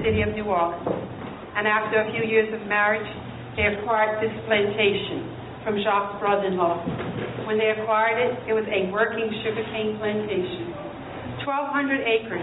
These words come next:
There was a sugarcane crop growing in the field. He had a working sugar mill on site of the plantation. He had fifty-seven slaves,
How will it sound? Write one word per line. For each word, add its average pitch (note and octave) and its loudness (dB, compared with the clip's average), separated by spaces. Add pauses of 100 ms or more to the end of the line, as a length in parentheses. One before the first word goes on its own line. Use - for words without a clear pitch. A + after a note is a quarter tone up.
There A3 2
was A3 -2
a - -8
sugarcane B3 -2
crop G#3+ -2
growing A3+ 0
in A3 2
the A#3 -2
field. F3+ 2 (680)
He B3 2
had A#3+ 0
a G#3+ 0
working B3+ -2 (120)
sugar C4 0
mill G#3 0
on A3+ -2 (120)
site G#3 2
of A3 -2
the G#3+ -4
plantation. A3 0
He A3+ -2
had G#3 2
fifty-seven A#3 0
slaves, A#3 2